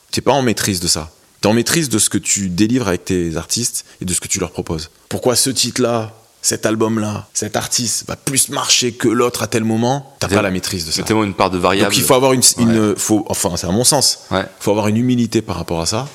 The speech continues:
Speaker 1: et, euh, une humilité pour continuer à appréhender des cycles qui peuvent être peut-être moins fastueux ou qui peuvent continuer, mais tu continues, c'est impossible. Tu peux jamais être au top tout le temps.
Speaker 2: Ok.
Speaker 1: Ça baisse un peu,
Speaker 2: Ouais.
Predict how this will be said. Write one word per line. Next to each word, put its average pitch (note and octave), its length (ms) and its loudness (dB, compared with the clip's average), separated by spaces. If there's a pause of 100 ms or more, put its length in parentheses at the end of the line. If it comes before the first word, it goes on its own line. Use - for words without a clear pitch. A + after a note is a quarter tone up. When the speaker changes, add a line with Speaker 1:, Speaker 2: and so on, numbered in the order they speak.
(100)
Speaker 1:
et, F2 240 0
euh, D#2+ 600 -2
une E2+ 140 -6
humilité F#2+ 440 -2
pour - 220 -12
continuer F#2 440 -2
à E2+ 100 -2
appréhender D#2 420 -6
des D#2 100 -6
cycles - 220 -2
qui - 60 -8
peuvent D2+ 180 -2
être D2 100 -8
peut-être - 300 -8
moins E2 240 -2
fastueux G2 440 -2
ou E2 300 -6
qui - 100 -10
peuvent - 220 -6
continuer, F2+ 480 -2 (160)
mais - 60 -6
tu - 120 -2
continues, G2+ 320 -2
c'est - 140 0
impossible. G2+ 380 -2 (260)
Tu - 80 -10
peux F#2 80 0
jamais B2+ 240 2
être A#2+ 220 0
au F#2+ 40 2
top - 240 -2
tout G2+ 100 -6
le - 60 -10
temps. E2+ 180 -4 (360)
Speaker 2:
Ok. G2+ 220 -2
Speaker 1:
Ça F2 120 0
baisse A#2 220 4
un G#2 80 -2
peu, C3 280 2 (160)
Speaker 2:
Ouais. F#2 220 0